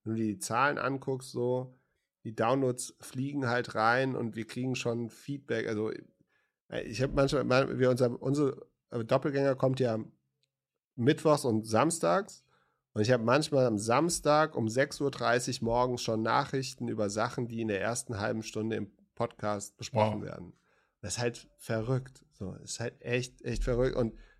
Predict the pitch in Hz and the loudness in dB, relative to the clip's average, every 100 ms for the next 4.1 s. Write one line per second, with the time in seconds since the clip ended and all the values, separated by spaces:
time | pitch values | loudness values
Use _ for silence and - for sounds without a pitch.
0 | - 113 131 117 104 151 175 160 117 143 | -10 0 2 2 4 4 4 0 4 4
1 | 185 170 160 143 147 143 131 143 156 170 | 6 4 4 4 0 2 2 4 4 2
2 | 151 156 165 175 - 120 143 - 185 117 | 2 2 2 -2 -4 2 2 2 -2 -2
3 | 113 139 170 175 143 127 127 147 185 202 | 2 4 4 4 2 2 0 -2 -4 -4